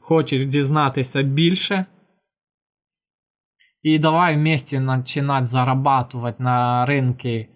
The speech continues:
криптовалюти. В мене все.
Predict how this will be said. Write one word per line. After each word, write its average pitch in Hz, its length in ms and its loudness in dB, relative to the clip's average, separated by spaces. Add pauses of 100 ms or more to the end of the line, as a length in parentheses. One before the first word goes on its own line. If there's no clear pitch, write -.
(500)
криптовалюти. 143 1120 0 (2500)
В 135 40 -2
мене 156 320 2
все. 117 480 -6